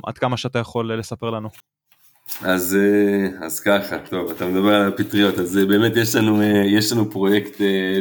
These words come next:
Speaker 2: פטריות עם, אה, מכון שמיר, אה, מכון שמיר ב-, ברמת הגולן, מנהל הפרויקט זה דוקטור, אה, ירון דקל, ויש לנו את מנהלת הגידול דו-, ד-, דוקטור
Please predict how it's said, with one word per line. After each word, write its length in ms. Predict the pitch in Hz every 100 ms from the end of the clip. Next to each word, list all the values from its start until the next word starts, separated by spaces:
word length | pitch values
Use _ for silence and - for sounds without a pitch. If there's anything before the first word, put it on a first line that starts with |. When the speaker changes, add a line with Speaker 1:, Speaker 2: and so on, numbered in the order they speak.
| 95
Speaker 2:
פטריות 480 | 101 101 104 107 107 -
עם, 160 | 92 98
אה, 140 | 98
מכון 300 | 92 92 101
שמיר, 440 | 98 92 104 131 139 - _ _ _ _ -
אה, 540 | 196 202 104 208 202
מכון 240 | 202 101 113
שמיר 340 | 110 110 120 107
ב-, 320 | 104 101 101
ברמת 360 | 98 95 98 101
הגולן, 440 | 101 98 120 131 127 113 - _ _ _ -
מנהל 300 | 101 104 113
הפרויקט 400 | 113 107 110 98
זה 420 | 101 104 104 101
דוקטור, 480 | 98 110 - 104 98
אה, 460 | 101 98 95 95 95
ירון 360 | 104 101 98 95
דקל, 420 | 139 139 107 95 - _ _ _ _
ויש 180 | 104 104
לנו 100 | 110
את 40 |
מנהלת 380 | 101 101 110 107
הגידול 360 | 101 98 101 104
דו-, 280 | 98 107 -
ד-, 380 | 98 104 104 101 95
דוקטור 760 | 117 113 - 113 113 113 113